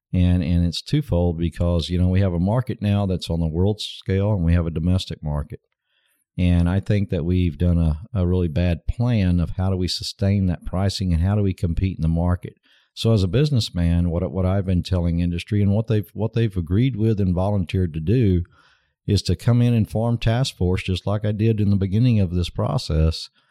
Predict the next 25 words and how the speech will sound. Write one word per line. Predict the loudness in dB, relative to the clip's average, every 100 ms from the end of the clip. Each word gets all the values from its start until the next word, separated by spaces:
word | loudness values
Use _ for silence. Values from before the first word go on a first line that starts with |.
| _ _ _
and | -2 0
come | 0 2
up | 0
with | 0 -2
a |
plan | 0 -2 0 0 2 2
to |
where | 2 2
we | 0
can | -2 -4
s-, | -6
sustain | -10 -4 -4 -2 0 2 2
that, | 2 0 -2
recognize, | 0 0 0 0 0 0
number | 0 -2
one, | 0 2 0 0 _ _ _ -2
who | 2
is | 2 2
our | 0
competition | -2 -4 -4 -2 -2 -2 -2
and | 2 2
where | 4 2
is | 2
our | 0
market? | 0 0 0 -2 -8